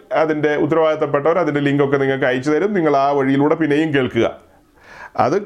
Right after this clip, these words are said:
ഇങ്ങനെ കേട്ടിട്ട് മാത്രം കാര്യമില്ല, ഇത് കേട്ടുകൊണ്ടിരിക്കുമ്പോൾ തന്നെ നിങ്ങളുടെ ശ്രദ്ധ മുഴുവൻ ഈ പുസ്തകത്തിലേക്ക് വരണം. പുറപ്പാട് പുസ്തകം ഇരുപത്താറാം അധ്യായം ഒന്ന് മുതൽ പതിനാല് വരെയുള്ള വാക്യങ്ങൾ, അതിൽ ഒന്ന് മുതൽ ആറ് വരെയുള്ള വാക്യങ്ങൾ കൂടാരത്തിന് മുകളിലേക്ക് വരുന്ന ആദ്യത്തെ മൂടുശീല,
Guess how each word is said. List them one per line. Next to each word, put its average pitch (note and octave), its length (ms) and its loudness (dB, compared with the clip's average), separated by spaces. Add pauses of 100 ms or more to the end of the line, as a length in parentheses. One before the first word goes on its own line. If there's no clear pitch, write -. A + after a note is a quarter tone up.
(140)
ഇങ്ങനെ F3 280 2
കേട്ടിട്ട് D#3 420 0
മാത്രം A3+ 360 -2
കാര്യമില്ല, G3+ 420 0 (760)
ഇത് B2+ 120 0
കേട്ടുകൊണ്ടിരിക്കുമ്പോൾ G#3 760 0
തന്നെ G3 180 0
നിങ്ങളുടെ F3+ 240 0
ശ്രദ്ധ E3 320 -2
മുഴുവൻ F3 300 0
ഈ E3 40 0
പുസ്തകത്തിലേക്ക് E3+ 580 -2
വരണം. C3 280 -2 (280)
പുറപ്പാട് F#3 500 0
പുസ്തകം D#3 280 0
ഇരുപത്താറാം C#3 560 0
അധ്യായം F2+ 480 -2
ഒന്ന് F3+ 320 0
മുതൽ E3+ 280 0
പതിനാല് D#3+ 460 0
വരെയുള്ള C#3 320 2
വാക്യങ്ങൾ, A2+ 420 -2 (920)
അതിൽ D#3 220 2
ഒന്ന് G#3 300 0
മുതൽ F#3 300 0 (340)
ആറ് A3+ 280 0
വരെയുള്ള G3 380 0
വാക്യങ്ങൾ C#3+ 500 0 (440)
കൂടാരത്തിന് A3 580 0
മുകളിലേക്ക് G#3 480 2
വരുന്ന F#3+ 300 0
ആദ്യത്തെ G3 360 -2
മൂടുശീല, F#3+ 460 0